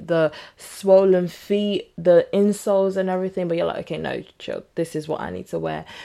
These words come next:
This is what I'm going to be purchasing."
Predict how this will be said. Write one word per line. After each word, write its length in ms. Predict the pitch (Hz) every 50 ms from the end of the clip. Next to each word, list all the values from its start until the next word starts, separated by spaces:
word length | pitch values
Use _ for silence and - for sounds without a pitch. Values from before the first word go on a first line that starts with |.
| - -
This 180 | - 185 175 170
is 100 | 165 165
what 120 | 165 151
I'm 120 | 143 165 156
going 220 | 160 156 151 151
to 400 | - - 156 151 147 135 - - _ _ - 156 -
be 560 | - 156 156 156 151 294 - 196 302 294 - - _ _ _ _
purchasing." 760 | - - 202 233 339 - - - 190 - - - 139 - -